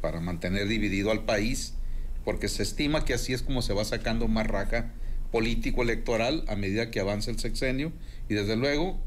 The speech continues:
viene el veinte veinticuatro con la sucesión presidencial.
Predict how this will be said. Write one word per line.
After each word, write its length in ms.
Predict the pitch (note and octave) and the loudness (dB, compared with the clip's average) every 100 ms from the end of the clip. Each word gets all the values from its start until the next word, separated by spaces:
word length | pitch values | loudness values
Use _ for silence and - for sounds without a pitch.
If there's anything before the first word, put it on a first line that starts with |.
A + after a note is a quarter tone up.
| - | 2
viene 360 | A#2+ A2+ B2 C3 | 2 2 2 0
el 120 | A#2 | 0
veinte 280 | A2+ A#2+ B2+ | 0 0 0
veinticuatro 760 | B2 A#2 A#2+ C#3 A#2+ - D3 - - - - - | 0 0 0 2 2 2 0 0 2 0 0 2
con 200 | A#2+ B2+ | 2 2
la 100 | A#2+ | 2
sucesión 540 | - A2 G#2 - A2 | 0 -4 -4 -2 -2
presidencial. 680 | A2 G#2 G#2 F2+ - D2+ C2+ | -2 -2 -2 -2 -4 -4 -6